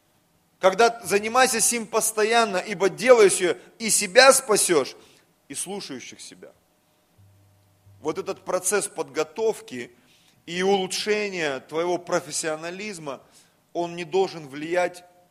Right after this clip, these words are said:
на сам процесс Евангелия. На сам процесс Евангелия. Евангелие должно звучать в наших устах. Оно должно быть действенным. Причем неважно, на каком этапе ты находишься. Это трактатки,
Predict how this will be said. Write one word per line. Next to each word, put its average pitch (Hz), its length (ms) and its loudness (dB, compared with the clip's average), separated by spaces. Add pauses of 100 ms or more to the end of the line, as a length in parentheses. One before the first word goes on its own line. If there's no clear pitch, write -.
(300)
на 127 100 -18
сам 151 300 -6
процесс 131 420 -12
Евангелия. 120 680 -14 (1800)
На 139 140 -8
сам 175 320 0
процесс 127 400 -14
Евангелия. 127 500 -20 (880)
Евангелие 151 720 -6 (540)
должно 139 360 -10
звучать 139 520 -8
в - 40 -20
наших 113 320 -16
устах. 98 360 -18 (960)
Оно 143 260 -6
должно 147 280 -6
быть 135 200 -12
действенным. 143 560 -12 (640)
Причем 180 340 -6
неважно, 175 480 -6
на 147 120 -12
каком 165 340 -10
этапе 175 300 -6
ты 131 100 -18
находишься. 123 540 -20 (400)
Это 151 180 -10
трактатки, 170 760 -8